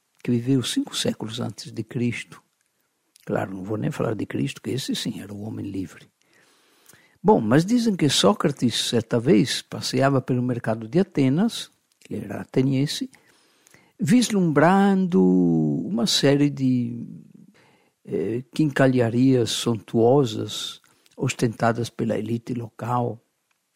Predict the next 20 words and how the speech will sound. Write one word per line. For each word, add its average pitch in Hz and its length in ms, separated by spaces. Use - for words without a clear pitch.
quando 269 200
alguns 233 260
cidadãos 139 640
de 117 140
bem 131 560
e 175 100
talvez 117 380
de 139 120
bens 135 600
também, 139 420
né? 135 220
Apareceram 147 680
e 135 60
perguntaram: 120 720
"O - 80
que 269 140
fazes 233 440
aqui, 330 380
ó 285 100
Sócrates? - 1000